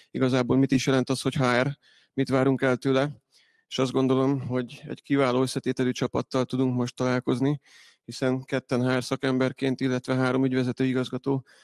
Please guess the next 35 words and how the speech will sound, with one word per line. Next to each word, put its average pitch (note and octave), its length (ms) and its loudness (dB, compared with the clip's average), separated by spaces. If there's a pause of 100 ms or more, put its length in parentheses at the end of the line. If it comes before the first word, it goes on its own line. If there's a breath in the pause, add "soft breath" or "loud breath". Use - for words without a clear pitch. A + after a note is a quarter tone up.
(140)
biztos, C3 340 -6
hogy C3+ 120 -2
nagyon B2 320 0
hatékonyan A#2+ 640 -2
fogunk B2+ 280 -4
tudni B2+ 200 0
gondolatokat B2 560 0
cserélni B2+ 380 2
arról, A#2+ 360 2 (340 loud breath)
hogy B2 120 0
mikortól C3+ 460 4
kell B2+ 180 2
H B2 260 2
R A#2 60 -2 (180)
egy B2 160 -8
vállalkozásba, B2+ 840 2 (320 loud breath)
illetve B2 300 0
hogy B2+ 100 4
mikortól B2 500 0
kell A#2+ 160 0
delegált A#2+ 460 2
H A#2 160 0
R-est A2+ 240 -4
fölvenni. A2 480 -2 (840 soft breath)
Én B2+ 220 2
földobnám C#3 760 2
először C3+ 340 2
azt, C#3 240 2
amit C3+ 220 0
a C3 260 0
kicsit C3 300 -4
könyvszagú C3+ 460 0
szakirodalom C3+ 560 2
szokott B2+ 300 -4
fogalmazni, C3 600 0